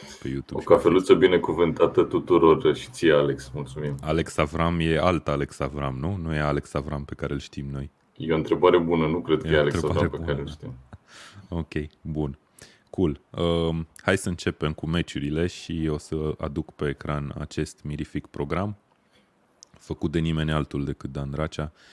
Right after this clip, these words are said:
Speaker 1: Avem, începem în forță, Vlad, cu Manchester United Everton, astăzi la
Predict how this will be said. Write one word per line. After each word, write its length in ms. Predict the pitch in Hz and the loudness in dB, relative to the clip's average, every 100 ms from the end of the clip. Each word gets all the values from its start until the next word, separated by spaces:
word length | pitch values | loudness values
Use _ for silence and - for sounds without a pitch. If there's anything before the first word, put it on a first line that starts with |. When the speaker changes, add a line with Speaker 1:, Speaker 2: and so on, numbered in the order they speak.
| - - - | -20 -20 -2
Speaker 1:
Avem, 420 | 87 104 107 98 | 0 2 2 0
începem 420 | 95 - 101 104 | -2 0 0 0
în 60 | 107 | -2
forță, 420 | - - - - | 0 0 0 -4
Vlad, 320 | 73 90 90 | 0 0 0
cu 140 | - 92 | -4 -4
Manchester 460 | 95 90 90 - | -4 -4 -6 -4
United 420 | 87 90 90 82 82 | -2 0 -2 -2 -2
Everton, 600 | 90 90 - 92 87 85 | -2 -2 -2 -2 -2 -4
astăzi 560 | 85 - 85 80 - | -6 -4 -4 -4 -2
la 260 | 82 82 | 0 0